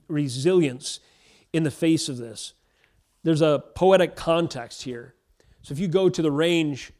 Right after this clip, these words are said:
with your bow, I know some of you guys who, uh, are, do some target practice and so forth on the range, uh, you'll know this better than,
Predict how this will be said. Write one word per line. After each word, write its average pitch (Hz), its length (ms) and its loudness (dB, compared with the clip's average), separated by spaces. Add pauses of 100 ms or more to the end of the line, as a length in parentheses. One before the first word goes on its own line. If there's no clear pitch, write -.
(260)
with 156 200 2
your 147 100 0
bow, 135 560 -2 (480)
I 139 100 -8
know 131 60 -4
some 175 180 -2
of 165 80 4
you 156 60 4
guys 151 320 0
who, 143 240 0
uh, 123 280 -6 (260)
are, 143 180 -8
do 151 420 -6
some 127 380 -8 (220)
target 175 360 -2
practice 156 380 -6
and 143 100 -8
so 156 200 -4
forth 156 280 -4
on 139 180 -8
the 127 80 -8
range, 165 460 -4 (720)
uh, 151 80 0
you'll 156 200 0
know 156 180 2
this 151 180 0
better 147 220 -2
than, 135 240 -8